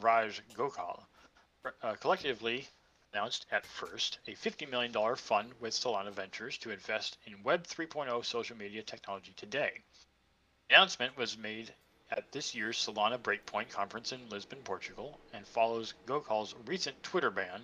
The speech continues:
as well as Facebook's corporate rebrand to Meta in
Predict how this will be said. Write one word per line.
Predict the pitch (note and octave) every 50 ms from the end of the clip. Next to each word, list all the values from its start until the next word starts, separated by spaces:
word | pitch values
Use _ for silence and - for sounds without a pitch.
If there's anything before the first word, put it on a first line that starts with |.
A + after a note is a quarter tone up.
| B2 B2
as | A2 G2+ - -
well | A2+ A2 A2 A2 -
as | G#2+ G2+ G2 G2+ G2 - - - - -
Facebook's | - C3+ A#2+ - - A#2 G2+ - - - - - -
corporate | - - B2 A#2+ - A#2 G#2 - - A2+ G2+
rebrand | A#2 C#3+ D3+ - A2 A2 A#2+ B2+
to | - B2
Meta | A#2 A#2+ A#2+ G#2 G#2 A2+ A#2+ B2+
in | C3 A#2+ A#2